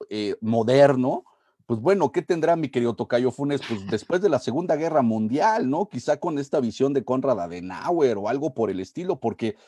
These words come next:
Speaker 1: pues antes la construcción del empresario tenía que ver con el patrón, ¿no? Con el latifundista. Es más, todavía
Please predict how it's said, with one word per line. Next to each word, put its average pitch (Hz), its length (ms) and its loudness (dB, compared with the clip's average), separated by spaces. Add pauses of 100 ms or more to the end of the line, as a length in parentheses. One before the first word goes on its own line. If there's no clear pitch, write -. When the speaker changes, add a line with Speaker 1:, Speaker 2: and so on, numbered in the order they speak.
(280)
Speaker 1:
pues 123 220 -2
antes 180 520 0 (120)
la 117 160 2
construcción 117 480 0
del 196 140 0
empresario 139 520 0
tenía 117 280 -2
que 131 80 -4
ver 151 180 0
con 139 180 0
el 98 140 -4
patrón, 120 640 2
¿no? 113 220 -8
Con 107 200 -6
el 98 100 -4
latifundista. 101 840 -2
Es 135 80 4
más, 143 200 0 (360)
todavía 139 600 6